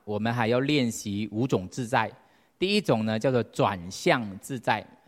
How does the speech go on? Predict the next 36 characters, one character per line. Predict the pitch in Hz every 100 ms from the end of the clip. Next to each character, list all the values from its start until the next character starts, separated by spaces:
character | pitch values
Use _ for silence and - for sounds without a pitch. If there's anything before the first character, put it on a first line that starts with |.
| _
转 | - 98 95
向 | - 156 117 - _ _ _ -
啊， | - _ _ _ _
就 | -
是 | 139 147 135
我 | 110 107 - _ _
南 | 127 117
传 | 123 117 117
说， | - 123 123 - -
我 | 127
们 | 104 113
出 | - 170
定 | 185 160
之 | 127 131
后 | 143 135
呢， | 120 117 - _
就 | 139
是 | 135
离 | 117
开 | 120 139 131
你 | 113
的 | 101
所 | - 104 95
缘， | 92 95
出 | 104 160
定， | 160 147 113 -
我 | -
们 | 107 123
有 | 135 107
能 | 101 101 120
力 | 139 101
去 | - 147 123 104 _ _ _
审 | - 117 101
查 | - 101
禅 | 110 - 98
资 | 107 - 120